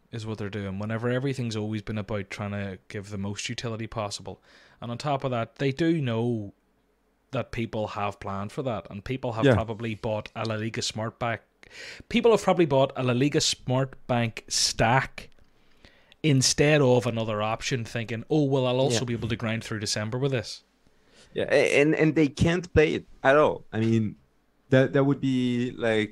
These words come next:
Speaker 2: a consolation to actually be able to play them in second, uh, year, uh, in second champion, second division. Um, but you, you actually can't do that. And, and that's what about, uh, also, like, they're like, "Yeah, get scouting and stuff like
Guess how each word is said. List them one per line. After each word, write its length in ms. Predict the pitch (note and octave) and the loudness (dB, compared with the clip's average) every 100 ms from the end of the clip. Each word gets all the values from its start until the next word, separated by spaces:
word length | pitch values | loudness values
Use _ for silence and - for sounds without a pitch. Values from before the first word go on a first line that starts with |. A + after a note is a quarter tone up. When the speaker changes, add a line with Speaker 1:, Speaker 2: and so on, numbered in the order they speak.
| - | -6
Speaker 2:
a 60 | |
consolation 640 | G2+ A2+ A2 G#2 G2+ G#2+ G#2 | -4 -4 0 2 2 0 0
to 120 | - | 4
actually 360 | G2+ G2 A2 G2+ | 4 4 2 2
be 200 | F#2+ G#2 G2+ | 2 2 2
able 240 | G2 G2 F#2+ | 4 2 0
to 40 | - | -8
play 360 | - G#2 F#2+ | -2 4 6
them 260 | F#2 F#2 F#2 | 6 2 0
in 120 | F#2+ | -4
second, 520 | F#2+ G2 G2 F#2+ F#2 - | -6 -4 -4 -4 -6 -6
uh, 340 | F#2+ F#2 F#2 F#2+ | -4 -4 -4 -2
year, 260 | F#2 F#2 - | 0 0 0
uh, 40 | G2+ | -2
in 60 | G#2 | -2
second 440 | - G#2 - F#2+ - - | -4 -6 -4 -8 -8 -2
champion, 460 | B2 A2+ A#2 G#2+ G2+ _ _ _ _ _ _ - - - | 0 0 0 -2 -4 _ _ _ _ _ _ -20 -20 -2
second 320 | A#2 A2 G2+ | 2 4 4
division. 520 | F#2+ F#2+ G2 F#2+ - - - - - | 4 4 4 0 -2 -12 -20 -6 4
Um, 840 | A2 G2+ G2 F#2+ F#2+ G2 F#2+ F2+ - _ _ _ _ - | 6 8 10 8 6 4 0 -2 -8 _ _ _ _ 0
but 200 | B2+ - | 2 2
you, 80 | B2+ _ _ | -2 _ _
you 160 | A2+ G#2 | 4 6
actually 280 | A2 A2 | 6 2
can't 240 | G#2+ A2 G2 | 2 2 2
do 140 | A2 | 0
that. 160 | - - _ _ - | 0 -4 _ _ 4
And, 300 | B2 B2 B2 | 8 8 8
and 260 | A#2+ B2 | 10 10
that's 280 | B2 C3 B2+ | 10 8 8
what 140 | B2+ G#2 | 6 6
about, 320 | A2+ G2+ F#2+ - | 6 6 4 2
uh, 80 | A#2 G2+ | 6 8
also, 340 | C#3 C3 D3 C3 | 8 8 6 6
like, 240 | A2 G2+ - | 6 4 2
they're 220 | A2 G#2 G2+ G2 | 0 2 2 0
like, 240 | F#2+ F#2+ _ _ _ _ _ _ - | -2 -4 _ _ _ _ _ _ -16
"Yeah, 340 | - A2+ G#2+ | -4 0 2
get 220 | G#2+ A2 - | 4 4 6
scouting 520 | - G#2+ G#2 G#2+ G#2 | 6 6 4 0 -2
and 100 | G2 | 0
stuff 220 | A2+ G2 | 0 2
like 160 | G2+ | 2